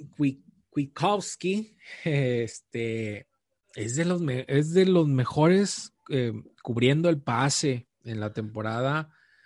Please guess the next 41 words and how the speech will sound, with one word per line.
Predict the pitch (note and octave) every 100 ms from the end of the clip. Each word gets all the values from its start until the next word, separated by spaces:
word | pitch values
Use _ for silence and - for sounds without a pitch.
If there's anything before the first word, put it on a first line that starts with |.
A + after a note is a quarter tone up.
| _ _ _
según | - A#2+ B2+ C3+
P | C3 A2+
F | G#2+ -
F, | B2+ D3 E3+ - - A#2
alrededor | G#2+ G#2 G#2 G#2 G#2 B2 C3 B2
de | C3 C3+ C3+ C#3 C#3 C3+ C3 _ _ _
el, | B2 - - - _ -
el | A#2+ A2 _ _
trece | A#2+ A2+ C3+ - C3+
mejor, | A#2 G2+ - G#2+ A2+ B2 B2+
por | A#2 A2+
ahí. | G#2+ A2+ C#3+ F#3 - _ A#2+
Eh, | G#2+ G#2 G2 G2
por, | - A2 C3 -
por | A#2 A2
ahí | A2
vi | A#2 B2
la | A#2+ A2+
nota | A#2 - A#2
de | G#2 G2+ F#2+ - _
Vinny | A2+ A2 B2+ A2 A#2+ A#2+
Bonsignor, | G#2+ - G2+ G#2+ C3 C3+
que | A2
lo | A2
puso | A#2 G#2+ A2+
hace | -
rato, | A2 C3+ B2+
porque | A#2 G#2
le | G#2
preguntaron, | G#2 G#2 G#2 B2 D3 C#3+ C3 - -
le | -
dijeron | C#3+ C#3 C#3+ D3 C#3 B2
en, | B2 A#2+ -
en | B2+ B2
Twitter, | C#3 C3+ C#3
"Es | C#3+
que | -
es | F#3+ F#3
un | G3
desastre, | F#3 D#3+ D#3 F#3 - G3 F#3
pues, | F3+ D3+